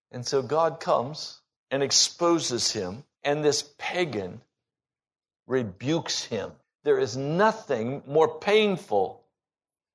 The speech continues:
than for a child of God to be rebuked by the devil's children for their sin. Why'd you do it? What could you have possibly been thinking?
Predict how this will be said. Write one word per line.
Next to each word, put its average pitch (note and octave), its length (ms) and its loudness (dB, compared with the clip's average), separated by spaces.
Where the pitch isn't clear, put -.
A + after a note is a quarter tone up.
than E3+ 180 2
for F3 320 6
a D#3 60 4
child G#3+ 520 6
of D#3+ 180 4
God C3+ 540 4
to F#3+ 120 2
be F3+ 180 4
rebuked D#3 760 2
by F3+ 140 8
the E3 140 4
devil's D#3 600 4
children C3 600 4
for D3+ 220 4
their C#3+ 200 8
sin. B2+ 480 4
Why'd F#3+ 440 -6
you A3 80 -6
do F#3+ 340 0
it? - 220 -8
What A#3+ 220 -2
could - 180 -2
you C4+ 100 0
have - 120 -16
possibly C#4+ 640 2
been D4+ 220 0
thinking? A#3 640 -2